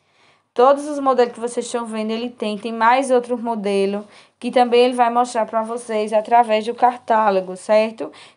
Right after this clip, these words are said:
Tem lisos e estampados, um tecido viscose, trinta e oito ao quarenta e dois ele veste.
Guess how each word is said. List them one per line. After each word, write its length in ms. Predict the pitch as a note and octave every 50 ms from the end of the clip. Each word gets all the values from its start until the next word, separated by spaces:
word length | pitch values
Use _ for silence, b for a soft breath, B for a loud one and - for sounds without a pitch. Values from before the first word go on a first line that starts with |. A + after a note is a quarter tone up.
| B
Tem 220 | - A#3 A#3 A#3 A#3
lisos 480 | A#3+ B3 C4 C#4 C#4 C#4 C#4+ B3+ A#3
e 40 | B3
estampados, 920 | A#3+ A#3 A#3+ A#3+ - B3 A#3+ A#3+ G#3+ - G#3+ - - - F#3+ G#3 G#3+ G3+
um 80 | A3+ A3+
tecido 480 | A3 B3 C4 B3 - - B3 A#3+ B3+ C4
viscose, 680 | A#3+ B3 C4+ C4 - - - G#3+ G#3 G3+ G3+ G3+ G3 G3
trinta 420 | - - A3+ B3+ C4+ B3+ - C#4+
e 80 | C4 B3
oito 200 | A#3+ A#3+ B3 B3+
ao 120 | A#3+ B3
quarenta 440 | A#3+ B3 A#3 A3+ A#3 A#3 G#3+ A3 A#3+
e 20 |
dois 320 | G#3+ G3+ G3+ G3+ G3+ G3 G3+
ele 160 | G3+ G#3 G#3+
veste. 640 | G#3 G3 G3+ G3 F#3+ F#3+ G3 G3 - - B3 C#4